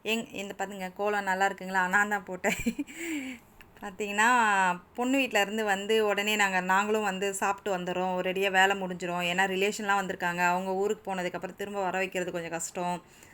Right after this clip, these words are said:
அதனால அப்படின்னு சொன்னாங்க. சரி, ஓகே, ஹோட்டல்ல சாப்பாடு சொல்லிடலாம் அப்படின்னு சொல்லிட்டு வர சொல்லிட்டோம்.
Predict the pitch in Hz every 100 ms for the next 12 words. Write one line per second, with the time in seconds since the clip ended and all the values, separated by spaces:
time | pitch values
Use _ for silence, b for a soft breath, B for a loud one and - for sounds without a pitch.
0 | B - 196 202 202 202 180 214 202 170
1 | 170 226 269 247 233 233 233 214 208 220
2 | 208 190 202 196 202 - 196 185 185 180
3 | 180 185 190 208 180 185 175 175 226